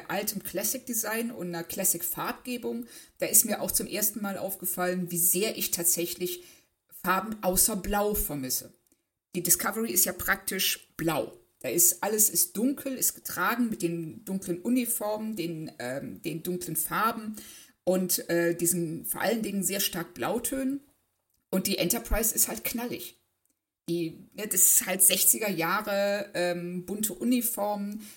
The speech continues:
eine relativ helle Brücke, viele orange und, ähm, gelblich angehauchte Töne. Also du,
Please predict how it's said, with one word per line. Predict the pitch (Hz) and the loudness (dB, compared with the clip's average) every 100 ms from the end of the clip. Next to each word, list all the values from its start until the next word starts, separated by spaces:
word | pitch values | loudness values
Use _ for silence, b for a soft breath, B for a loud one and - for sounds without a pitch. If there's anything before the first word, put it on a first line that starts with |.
| - | -4
eine | 180 | 2
relativ | 180 165 190 220 - 190 - | 2 2 -2 -4 -2 -2 -2
helle | 196 254 277 | 0 2 2
Brücke, | 247 220 220 - 208 202 | -2 -6 -6 -6 -8 -6
viele | - - 202 185 180 165 - - | -4 -4 -2 0 2 2 -2 -6
orange | 190 185 233 262 220 220 208 - | 0 2 2 0 -2 -4 -6 -6
und, | 175 175 170 - - | -4 -4 -4 -8 -2
ähm, | 170 156 - - | -2 -2 -6 -8
gelblich | - 190 254 240 - | -2 0 -2 -6 -8
angehauchte | 220 220 202 196 190 190 | -4 -4 -2 -2 -4 -4
Töne. | - 196 196 B B B _ | -4 -2 -4 B B B _
Also | 175 208 | 2 2
du, | 196 - 208 202 190 | 0 -6 -8 -8 -6